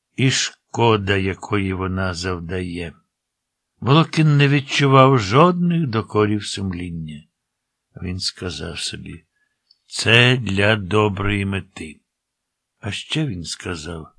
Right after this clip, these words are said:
«Це востаннє». Потім, усміхаючись, додав: «Ніколи не можна вірити наркоманові». Його усмішка стала схожою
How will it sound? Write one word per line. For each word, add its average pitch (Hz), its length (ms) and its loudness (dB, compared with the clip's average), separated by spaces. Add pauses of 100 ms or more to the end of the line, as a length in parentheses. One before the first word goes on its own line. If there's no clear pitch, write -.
(720)
«Це - 180 -2
востаннє». 92 800 -4 (920)
Потім, 117 440 -4
усміхаючись, 107 1000 -2
додав: 92 540 -6 (840)
«Ніколи 160 600 6
не 127 120 6
можна 127 460 4
вірити 120 500 4
наркоманові». 98 1080 -2 (800)
Його 123 380 2
усмішка 113 800 -2
стала 139 420 -2
схожою 113 800 0